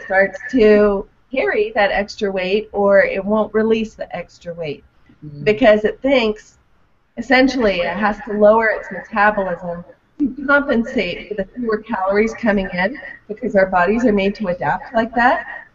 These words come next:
Speaker 1: So it begins to lower its metabolism, but then when you eat regular again, it packs on, it says, "Oh, this is all extra. It's, it's so good. Let's just keep that as fat," right?
Speaker 2: Yeah.
Speaker 1: So don't skip meals, I would say.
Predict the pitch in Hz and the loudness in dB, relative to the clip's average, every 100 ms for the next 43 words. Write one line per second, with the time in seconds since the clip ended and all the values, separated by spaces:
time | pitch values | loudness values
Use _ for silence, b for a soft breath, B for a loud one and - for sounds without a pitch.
0 | _ - 247 226 233 220 226 226 226 - | _ 2 4 4 0 -2 0 0 0 -6
1 | - 214 202 202 202 214 277 302 285 247 | -8 -4 -2 2 4 6 4 2 0 -4
2 | - 254 285 285 220 185 - 185 202 202 | -2 0 2 2 2 0 -4 -6 -6 -10
3 | - 185 208 214 220 220 208 208 - - | -12 -8 -2 -2 0 2 4 2 2 -6
4 | 190 202 220 269 392 330 202 196 196 185 | -6 0 2 2 2 4 4 4 2 2
5 | 190 196 _ _ - - - 220 220 - | 2 -2 _ _ -20 -20 -4 0 0 2
6 | 208 202 190 196 196 196 196 - 285 359 | 4 6 4 0 -8 -2 -2 0 2 2
7 | 254 240 427 330 247 202 202 440 - - | 2 -2 -6 -2 2 4 4 2 -4 -4
8 | 170 127 151 214 247 254 220 220 285 277 | -4 -4 -8 -12 -8 -6 -6 -6 -4 -4
9 | 262 403 269 214 214 262 262 - 240 226 | -4 -4 -2 -2 -2 -8 -12 -10 -4 -2
10 | 220 220 - 294 185 - - 165 180 - | -2 -2 -6 -6 -6 -8 -12 -10 -10 -14
11 | _ _ _ _ _ _ 139 143 _ _ | _ _ _ _ _ _ -20 -20 _ _
12 | 294 254 269 302 311 - 427 262 247 185 | 2 4 4 2 2 2 2 2 0 -2
13 | 190 - - - - 202 196 - 190 180 | -6 -12 -14 -18 -10 -4 -4 -6 -16 -12
14 | 190 262 | -12 -12